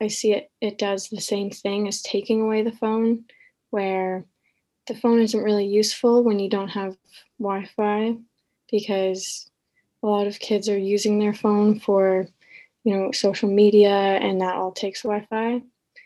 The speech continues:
So it can get them off the phone, but it can also do the same thing as taking away the phone can do.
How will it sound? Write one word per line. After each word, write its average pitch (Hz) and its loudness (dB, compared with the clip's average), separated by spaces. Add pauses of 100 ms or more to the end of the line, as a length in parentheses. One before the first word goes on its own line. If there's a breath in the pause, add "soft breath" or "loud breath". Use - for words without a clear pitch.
(280 soft breath)
So 196 0 (600)
it 220 2 (100)
can 214 -2
get 226 0
them 208 -2
off 208 -4
the 208 -4
phone, 190 -8
but 196 -6 (200)
it 202 -8 (200)
can 190 -8
also 185 -4 (420 soft breath)
do 202 0
the 202 -4
same 185 -6
thing 180 -6
as 175 -4
taking 185 -4
away 185 -2
the 185 -6
phone - -6
can 208 -4
do. 240 -2